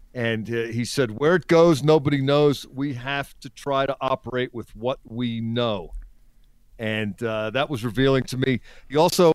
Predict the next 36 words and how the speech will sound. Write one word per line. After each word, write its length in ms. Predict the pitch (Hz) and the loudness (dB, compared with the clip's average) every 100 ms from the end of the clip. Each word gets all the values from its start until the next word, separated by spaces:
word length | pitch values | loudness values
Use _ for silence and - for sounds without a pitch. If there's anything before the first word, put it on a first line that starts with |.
| 143 | 4
uh, 400 | 139 131 127 127 139 | 2 2 0 -4 -10
th-, 140 | 151 143 | -18 -12
th-, 140 | 156 135 | -12 -8
this 220 | 143 - | -8 -6
is 160 | 127 135 | -8 -2
not 260 | 131 127 | -2 -2
quite 300 | - 139 123 | -2 -2 0
headline 440 | 127 151 139 120 113 | -2 -2 0 -2 -2
news, 220 | 117 110 | -6 -6
but 140 | 127 | -6
I 20 | 120 | -4
thought 200 | 135 127 | -4 -6
it 60 | |
was 120 | 113 | -8
significant. 680 | - 117 120 139 139 123 117 - _ _ _ _ | -14 -8 -4 -4 -4 -6 -6 -8 _ _ _ _
Uh, 220 | 113 113 120 104 - - _ | -16 -12 -12 -14 -20 -20 _
you 120 | 139 | -2
guys 260 | 123 131 117 | 2 2 0
have 120 | 110 | -2
probably 280 | 135 127 117 | 0 2 2
heard, 240 | 127 123 | 4 2
as 120 | 117 | 2
I 160 | 123 127 | 2 2
have, 420 | 120 120 113 - - - _ _ _ | 4 2 2 -2 -14 -20 _ _ _
uh, 140 | - 113 | -10 -6
the 140 | 110 | -6
theory 400 | - 139 127 123 | -2 2 2 0
being 280 | 104 123 120 | -2 -4 -4
expressed 640 | 113 - - 127 117 - | -6 -10 -4 -2 -2 -6
in 140 | 123 120 | -6 -6
the 80 | |
media 400 | 117 120 120 120 | -8 -6 -6 -6
by 200 | 104 120 | -4 -4
fans, 480 | 113 - 120 117 110 | -4 -6 -6 -6 -6
wherever, 380 | 123 117 123 110 | -4 0 0 -2
that, 160 | 113 | -4